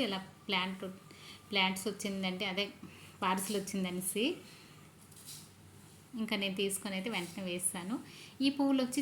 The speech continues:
చూడండి, బాగా పూస్తున్నాయి ఇప్పుడిప్పుడు. ఫ్లవర్ వచ్చి చాలా బాగుంది, ముద్దగా వస్తుంది, చాలా బాగుంది. ఇంకా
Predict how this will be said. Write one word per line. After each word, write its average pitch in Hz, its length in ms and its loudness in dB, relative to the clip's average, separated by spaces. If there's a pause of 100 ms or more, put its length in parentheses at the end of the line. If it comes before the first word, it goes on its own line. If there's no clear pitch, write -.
చూడండి, 208 320 0 (160)
బాగా 214 220 6 (100)
పూస్తున్నాయి 214 540 -2
ఇప్పుడిప్పుడు. 196 440 -2 (1400)
ఫ్లవర్ 233 300 8
వచ్చి 240 220 2
చాలా 202 160 4 (100)
బాగుంది, 196 320 4
ముద్దగా 233 460 6
వస్తుంది, 185 560 0 (1040)
చాలా 208 280 6 (100)
బాగుంది. 196 400 2 (1300)
ఇంకా 233 140 2